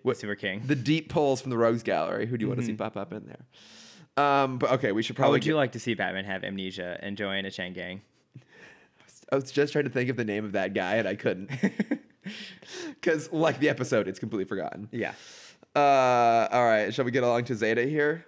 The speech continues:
Speaker 2: What if we got the, the ninja back?
Speaker 1: I know. Okay, look,
Speaker 2: <laughs>
Speaker 1: I
Speaker 2: Okay.
Speaker 1: know.
Speaker 2: All right, sorry, sorry. <laughs>
Speaker 1: I know you don't wanna talk about it, but I wanna get through it because I wanna go back to being asleep.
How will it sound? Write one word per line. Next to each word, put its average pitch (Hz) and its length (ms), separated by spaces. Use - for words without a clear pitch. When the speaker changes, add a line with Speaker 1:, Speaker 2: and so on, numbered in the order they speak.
Speaker 2:
What 123 80
if 123 100
we 165 60
got 151 220
the, 120 300
the 104 80
ninja 98 400
back? - 160
Speaker 1:
I 214 120
know. 233 280
Okay, 185 220
look, 165 100
Speaker 2:
<laughs> 147 180
Speaker 1:
I 143 200
Speaker 2:
Okay. - 80
Speaker 1:
know. 190 240
Speaker 2:
All 196 60
right, 143 180
sorry, 139 240
sorry. 190 220
<laughs> 311 720
Speaker 1:
I 175 80
know 170 120
you 196 180
don't 151 340
wanna 185 160
talk 143 280
about 127 320
it, 113 80
but - 100
I 127 80
wanna 151 200
get 151 220
through 151 200
it 113 100
because 135 260
I 120 120
wanna 131 220
go 127 140
back 120 220
to 120 80
being 110 180
asleep. 107 440